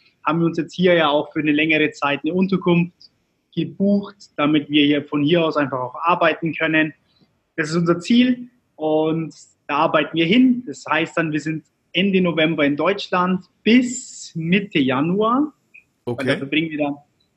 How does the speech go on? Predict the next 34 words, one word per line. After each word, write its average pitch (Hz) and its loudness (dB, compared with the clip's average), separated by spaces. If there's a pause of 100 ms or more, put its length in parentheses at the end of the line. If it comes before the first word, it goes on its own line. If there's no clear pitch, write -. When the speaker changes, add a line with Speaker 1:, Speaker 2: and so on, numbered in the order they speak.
Speaker 1:
Weihnachten, 175 0
Silvester 170 -2
mit 151 -2
Familie 156 -2
und 143 -2
Freunden. 151 -4 (400)
Und 135 -8
ab 131 -6
Januar 185 0
geht's 214 2
dann 208 2
sogar 165 0
mit 170 0
Simones 226 2
Eltern, 214 2 (180)
äh, 170 -2
nach 175 0
Südafrika. 208 -4 (300)
Speaker 2:
Okay. 131 -6 (600)
Speaker 1:
Weil 151 0
die 175 0
werden 175 4
dann 165 2
drei 156 2
Monate 180 0
in 151 0
Südafrika 170 -2
leben 165 0
oder, 131 -2 (300)
ja, 147 0
wollen 147 2
da 143 2
bleiben. 180 -2 (300)
Ähm, 156 0